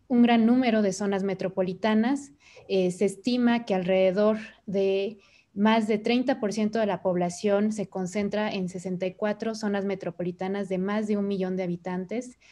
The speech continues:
Y bueno, ahora con esta pandemia que, que hemos vivido en, en este último año y que vamos a seguir, digamos, em, pues, viviendo las consecuencias de estas nuevas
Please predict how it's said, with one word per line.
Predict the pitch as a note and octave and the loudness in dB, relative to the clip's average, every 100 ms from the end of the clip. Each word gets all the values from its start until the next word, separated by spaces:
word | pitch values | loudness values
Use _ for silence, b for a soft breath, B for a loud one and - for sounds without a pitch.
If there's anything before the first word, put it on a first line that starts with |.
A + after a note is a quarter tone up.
| B B B - | B B B -4
Y | G3 | 2
bueno, | G#3+ A3 A#3 B3 G#3 | 4 4 4 0 0
ahora | G#3 G#3+ A3 A#3 | 2 4 2 0
con | A3+ G3+ | -2 -2
esta | G3+ G3+ A3 A3 G#3 - | -2 -2 -2 -2 -4 -4
pandemia | G3 G3+ A#3+ B3+ B3 A#3+ A#3+ | -2 0 0 2 0 -2 -4
que, | G3+ F#3 F3+ E3 - | -2 0 -2 -4 -6
que | |
hemos | G3+ G#3 G3 | -2 -2 -2
vivido | G3 G3 F#3+ G3 G#3 G3+ b b b | -2 0 0 -2 -4 -10 b b b
en, | G3 F#3+ F#3+ F#3+ | -4 0 0 0
en | G3+ G#3+ | 0 0
este | G#3+ A#3+ | 0 0
último | A#3 A3+ A#3 G#3 | 0 2 0 2
año | G#3 A3 A#3 B3 | 2 0 0 -2
y | - F#3+ F#3 F3+ | -4 -4 -6 -4
que | G3 | -2
vamos | G3 G3+ G#3+ G#3 | 0 0 -2 -2
a | |
seguir, | F#3 F#3+ F3+ G3+ G3+ - | -6 -6 -4 -6 -6 -10
digamos, | G3+ F#3+ F#3 F#3+ G3 - - b b b b | -8 -6 -4 -6 -8 -12 -20 b b b b
em, | G3 F#3 F3+ F3 F3 E3+ E3+ E3+ _ _ _ _ - G#3 | -4 0 2 0 -2 -4 -6 -12 _ _ _ _ -12 0
pues, | G#3+ G3 F#3+ | 2 2 0
viviendo | G#3 G#3 G#3+ A3+ | 0 4 4 4
las | A#3 A3+ | 0 -2
consecuencias | G3+ G3 F#3 G#3 G3+ A3 G#3 | -4 -4 -4 -2 -2 -2 0
de | F#3 | -2
estas | G3 G#3 G3 | -4 -4 -4
nuevas | G3+ G3 G3+ - | -2 -2 -4 -8